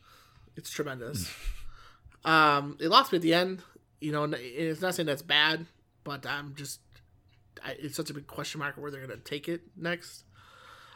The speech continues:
Um, but, uh,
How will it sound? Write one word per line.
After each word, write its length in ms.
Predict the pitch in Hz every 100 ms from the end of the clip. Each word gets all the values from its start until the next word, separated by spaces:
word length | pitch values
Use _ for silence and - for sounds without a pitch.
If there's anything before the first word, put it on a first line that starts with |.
| -
Um, 520 | 139 127 127 120 117 _ _ _ _ _ _ - - - _ _ _ _ -
but, 260 | 135 131
uh, 380 | 127 131 123